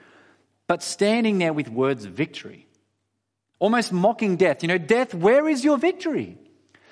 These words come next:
Death, where is your sting? You have not won with this person." So this one, this, this departed brother or sister, they're victorious in our Lord Jesus Christ.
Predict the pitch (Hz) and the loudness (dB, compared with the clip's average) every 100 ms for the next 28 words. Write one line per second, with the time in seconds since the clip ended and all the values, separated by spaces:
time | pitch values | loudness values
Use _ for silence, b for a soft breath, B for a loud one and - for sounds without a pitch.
0 | b 143 220 285 185 202 285 311 254 226 | b 0 2 2 2 4 4 4 2 4
1 | 294 294 294 339 262 233 285 311 269 311 | 2 2 0 2 4 4 4 2 4 4
2 | 294 220 269 381 359 330 - 202 - 160 | 2 2 2 2 2 0 0 -4 -2 -2
3 | 120 - 101 - _ _ _ _ _ _ | -2 -6 -16 -20 _ _ _ _ _ _
4 | _ b - 208 262 - 269 226 180 226 | _ b -4 0 2 2 2 2 2 0
5 | 240 B B B 226 233 220 247 262 240 | -4 B B B -4 -2 -2 0 2 0
6 | 196 175 247 240 214 202 277 277 202 180 | -2 2 2 4 2 2 0 0 0 2
7 | 285 269 285 - 277 339 392 320 247 220 | 2 0 -6 -4 2 2 4 2 0 0
8 | 196 175 170 156 131 135 131 - 135 104 | 2 2 2 0 0 -2 -4 -6 -2 -2
9 | 95 - - - | -4 -16 -20 -20